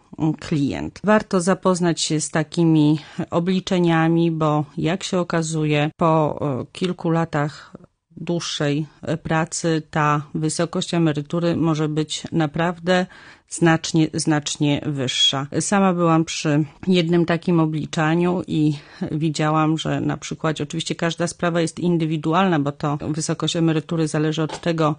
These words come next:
jaki kto ma kapitał początkowy oraz, y, no, składki zebrane na koncie. Wysokość tych składek też jest istotna, czyli to, kto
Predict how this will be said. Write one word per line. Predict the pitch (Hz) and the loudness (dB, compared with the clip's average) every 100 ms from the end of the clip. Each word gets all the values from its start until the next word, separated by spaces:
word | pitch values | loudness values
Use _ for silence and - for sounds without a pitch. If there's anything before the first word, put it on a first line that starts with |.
| - | -2
jaki | 156 170 - | 0 0 -2
kto | 170 - 175 | -10 0 4
ma | 170 160 160 147 - | 6 6 4 2 -4
kapitał | 151 220 214 180 | -4 -2 0 0
początkowy | - 165 156 151 - 151 151 156 | 0 -2 -2 -2 0 0 0 0
oraz, | 151 151 151 147 - - | 0 2 0 -2 -6 -6
y, | 123 143 | -4 -2
no, | 139 127 - | -4 -6 -6
składki | - - 180 190 - 143 147 - - - 160 | -8 -2 0 0 -2 -2 -2 -2 -10 -2 -2
zebrane | 156 147 151 147 | 0 0 2 2
na | 147 | 2
koncie. | 143 147 143 - 156 160 147 | 0 -2 -2 -2 -4 -4 -6
Wysokość | 156 160 156 147 131 - - | -6 -6 -4 -6 -6 -10 -8
tych | 139 147 - - | -10 -8 -8 -6
składek | 151 - 147 143 151 | -6 -4 -4 -4 -6
też | 151 | -4
jest | 151 151 | -4 -4
istotna, | 147 - 143 160 | -8 -8 -6 -6
czyli | - 151 | -4 -6
to, | 143 147 | -4 -8
kto | - - 156 | -10 -8 -6